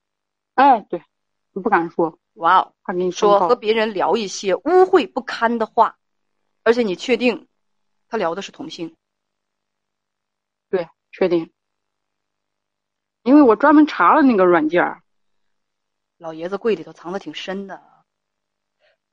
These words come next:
Speaker 1: 哦。
Speaker 2: 唉。
Speaker 1: 然后我就不知道是真的假的还是咋回事，我就自己注册了一个，然后我就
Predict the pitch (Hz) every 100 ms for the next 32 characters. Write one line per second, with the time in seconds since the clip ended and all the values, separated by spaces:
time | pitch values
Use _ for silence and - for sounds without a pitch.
0 | _ _ _ - 196 185 175 - - -
1 | - _ _ _ _ _ _ _ - 240
2 | 302 262 - 185 208 233 220 285 269 233
3 | 269 269 269 262 226 247 254 214 175 165
4 | 175 175 180 185 180 - - 180 185 180
5 | 190 240 277 202 202 254 214 190 165 165
6 | 165 170 170 170 190 170 165 165 165